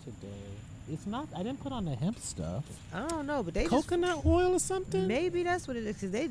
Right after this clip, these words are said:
Speaker 2: I seen
Speaker 1: But
Speaker 2: it.
Speaker 1: I
Speaker 2: He just,
Speaker 1: had
Speaker 2: he flew right by, he was, like, right here, and they just kept flying. Like, nah, fuck these niggas.
Speaker 1: What else did I put on today? All I know is I was lotioning up 'cause I didn't wanna be dry and crackly. 'Cause after that Rob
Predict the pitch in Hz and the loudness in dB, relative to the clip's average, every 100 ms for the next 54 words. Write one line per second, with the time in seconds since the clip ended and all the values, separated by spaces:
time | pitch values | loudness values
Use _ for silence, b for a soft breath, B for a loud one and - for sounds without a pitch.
0 | 202 277 - 320 302 311 330 294 254 277 | 2 2 2 2 4 4 4 4 6 4
1 | - 302 294 269 277 294 277 277 294 262 | 4 0 4 4 6 4 4 4 2 4
2 | 208 226 269 269 269 254 254 240 - 202 | 4 6 6 8 6 6 4 -2 0 2
3 | 214 175 240 285 202 190 202 240 233 226 | 2 0 0 0 0 0 0 -2 -4 -4
4 | 208 185 170 156 - - - - - - | -4 -2 -2 -4 -8 -14 -18 -18 -18 -16
5 | - 202 294 381 349 - 269 247 240 - | -6 -2 -2 0 -2 -2 -2 -2 -4 -4
6 | 233 233 233 - 120 110 98 98 104 101 | -2 0 -2 -2 -2 -2 -4 -4 -6 -10
7 | - - - - - - - - - - | -14 -16 -16 -16 -16 -16 -16 -16 -16 -18
8 | - - 175 285 359 311 269 208 170 180 | -18 -6 0 2 4 4 8 8 8 8
9 | 165 143 127 120 - 139 175 196 - 180 | 6 6 2 0 -4 2 4 4 4 6
10 | 160 156 139 151 143 143 139 123 113 123 | 6 4 4 6 6 6 6 4 4 4
11 | 127 113 - 131 117 107 107 127 127 160 | 4 4 4 2 4 2 2 2 4 6
12 | 160 151 131 139 156 143 | 8 8 8 8 8 8